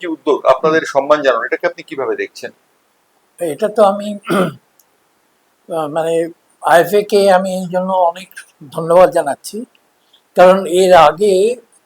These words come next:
Speaker 2: এ-, এরকমভাবে, আহ, এই জিনিসটাকে নিয়ে এত কেউ মাথা ঘামাননি, এবং এটার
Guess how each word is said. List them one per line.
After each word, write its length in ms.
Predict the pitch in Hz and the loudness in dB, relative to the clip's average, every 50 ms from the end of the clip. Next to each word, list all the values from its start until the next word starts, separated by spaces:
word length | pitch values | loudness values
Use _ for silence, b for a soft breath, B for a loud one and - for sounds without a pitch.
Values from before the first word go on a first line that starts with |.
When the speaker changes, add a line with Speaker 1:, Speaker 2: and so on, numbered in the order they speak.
| _ _ _ _ - _ _ _ _ - | _ _ _ _ -20 _ _ _ _ -4
Speaker 2:
এ-, 220 | - 170 175 175 - | -2 -2 -2 -2 -4
এরকমভাবে, 880 | 202 180 180 190 180 180 190 185 190 190 180 175 185 190 185 185 180 175 _ _ _ _ _ _ _ _ _ _ _ _ _ _ _ - | -4 -2 0 0 0 0 0 2 4 4 4 4 2 -2 -2 -2 -2 -4 _ _ _ _ _ _ _ _ _ _ _ _ _ _ _ -4
আহ, 560 | 165 151 151 156 160 156 156 160 165 160 160 - - - _ - | 0 4 4 6 6 6 6 6 6 4 2 0 -4 -16 _ -12
এই 320 | 202 170 170 170 170 160 | -8 -8 -6 -6 -6 -8
জিনিসটাকে 600 | 151 165 175 185 180 - - 208 180 - 190 170 | -8 -8 -8 -8 -8 -6 -2 -2 -2 -2 -2 -4
নিয়ে 500 | 170 175 175 175 175 175 175 175 185 185 - _ _ _ _ _ _ _ _ _ _ _ _ _ _ _ - | -4 -4 -6 -4 -4 -4 -4 -4 -6 -8 -12 _ _ _ _ _ _ _ _ _ _ _ _ _ _ _ -4
এত 240 | - 160 160 - 170 | -2 -2 0 0 -2
কেউ 240 | 147 - 190 170 165 | -4 -2 -2 -2 0
মাথা 320 | 160 143 135 - - 156 | 0 -2 -2 0 0 -2
ঘামাননি, 540 | - - 123 120 127 127 120 110 107 110 107 _ _ _ _ _ _ _ _ _ _ _ _ _ _ _ _ - 147 | -2 -2 -8 -8 -8 -8 -12 -14 -20 -20 -20 _ _ _ _ _ _ _ _ _ _ _ _ _ _ _ _ -12 -8
এবং 480 | 147 151 147 156 156 151 151 156 156 147 - - _ _ - | -6 -4 -4 -4 -6 -8 -10 -12 -14 -16 -20 -20 _ _ -12
এটার 460 | 147 139 - 170 160 156 160 156 | -10 -4 0 2 2 2 2 0